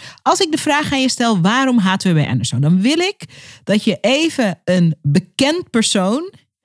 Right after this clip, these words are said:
in je hoofd neemt. Hoef je niet hardop te zeggen. Ik ga het ook niet hardop zeggen. Die jou triggert. Waarvan je denkt, "Oh my god, wat is zij irritant." Of, "Oh my god, wat is ze vervelend." Of, "Ik snap niet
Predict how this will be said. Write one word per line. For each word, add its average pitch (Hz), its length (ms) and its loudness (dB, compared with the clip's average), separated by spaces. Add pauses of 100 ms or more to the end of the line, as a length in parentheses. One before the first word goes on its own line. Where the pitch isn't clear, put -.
(340)
in 285 160 0
je 254 140 2
hoofd 226 360 2
neemt. 262 520 -4 (400)
Hoef - 180 -4
je 151 80 0
niet 233 160 2
hardop 320 300 -4
te - 80 -8
zeggen. 269 360 -4 (240)
Ik - 160 -6
ga - 100 -8
het 175 120 -4
ook 277 80 -2
niet 294 140 -4
hardop 247 280 -6
zeggen. 220 320 -6 (760)
Die 277 280 2
jou 233 220 2
triggert. - 640 -2
Waarvan 180 300 0
je 226 60 2
denkt, 214 280 0
"Oh 226 320 2
my 151 280 2
god, 254 280 0
wat 226 120 0
is 220 140 0
zij 185 220 0
irritant." 170 540 0
Of, 151 200 0
"Oh 269 240 2
my 208 300 2
god, 254 240 2
wat 240 140 -2
is 226 100 0
ze 214 60 -4
vervelend." 175 460 -2
Of, 165 140 -6
"Ik - 180 -4
snap 214 260 -4
niet 233 360 0